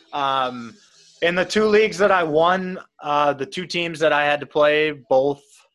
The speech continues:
uh, ran out of players and had none playing Monday night,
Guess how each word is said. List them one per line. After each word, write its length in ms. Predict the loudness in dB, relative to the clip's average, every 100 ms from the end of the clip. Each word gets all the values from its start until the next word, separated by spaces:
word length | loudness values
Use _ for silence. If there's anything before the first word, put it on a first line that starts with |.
| _ _ _ _ -2
uh, 280 | 0 2 2
ran 260 | 0 2 2
out 140 | 0
of 100 | 0
players 480 | 0 2 2 0 -4
and 160 | -6 -4
had 240 | -4 -2
none 240 | -4 -4
playing 340 | -4 -4 -2 -2
Monday 280 | -4 -2 -2
night, 280 | -2 -2